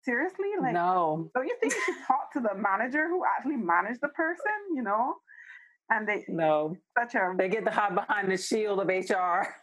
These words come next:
Speaker 1: Yes, H R did this.
Speaker 2: We get all the
Speaker 1: H R
Speaker 2: punches. <laughs>
Speaker 1: Yes. Those people that H R hired, that's what we get.
Speaker 2: Yes.
Speaker 1: No.
Speaker 2: That's right.
Speaker 1: No. Thank you so much.
Speaker 2: Wasn't
Speaker 1: Thank you
Speaker 2: us.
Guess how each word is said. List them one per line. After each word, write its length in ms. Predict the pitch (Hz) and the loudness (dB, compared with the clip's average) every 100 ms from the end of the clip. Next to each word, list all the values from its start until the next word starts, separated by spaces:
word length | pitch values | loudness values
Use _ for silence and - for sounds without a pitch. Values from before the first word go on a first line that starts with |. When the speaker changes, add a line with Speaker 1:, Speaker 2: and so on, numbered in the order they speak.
| 214 | -2
Speaker 1:
Yes, 580 | 247 262 285 254 240 - - - | 0 0 0 -2 -2 -8 -14 -12
H 240 | 190 190 | -10 -2
R 200 | 220 214 196 | 0 0 -2
did 220 | 202 - | -6 -4
this. 220 | 208 202 | 0 0
Speaker 2:
We 100 | 240 | 0
get 120 | 226 | 0
all 160 | 220 208 | 0 0
the 60 | 202 | 0
Speaker 1:
H 40 | |
R 40 | 233 | 0
Speaker 2:
punches. 500 | 220 220 175 190 - | 0 0 -2 -4 -4
<laughs> 260 | 220 190 190 | -4 -2 -2
Speaker 1:
Yes. 600 | 262 285 285 226 - - - - - _ | 0 0 -2 -2 -2 -4 -6 -10 -10 _
Those 180 | 240 262 | 0 0
people 260 | - 269 269 | -2 0 0
that 160 | 214 - | 0 -2
H 220 | 220 208 | -4 0
R 200 | 254 247 | 2 2
hired, 560 | 247 247 247 226 202 185 - _ | 0 0 0 0 0 -2 -10 _
that's 220 | 208 220 | -2 0
what 120 | 190 196 | -4 -4
we 100 | 185 | -2
get. 260 | 180 180 185 | 0 0 0
Speaker 2:
Yes. 180 | 180 | 0
Speaker 1:
No. 760 | 185 202 196 190 190 185 185 190 - | 0 0 2 2 2 2 0 -4 -4
Speaker 2:
That's 160 | 160 - - | -4 -6 -10
right. 120 | 202 208 | -2 0
Speaker 1:
No. 420 | 196 190 190 190 - | 2 2 2 -2 -2
Thank 300 | 240 247 262 | -2 -2 -6
you 80 | 233 | -6
so 260 | - 233 | -2 0
much. 260 | 220 202 - | 0 -2 -2
Speaker 2:
Wasn't 280 | 190 185 202 | 0 2 2
Speaker 1:
Thank 140 | 185 | 2
you 60 | 180 | 0
Speaker 2:
us. 160 | 180 | -4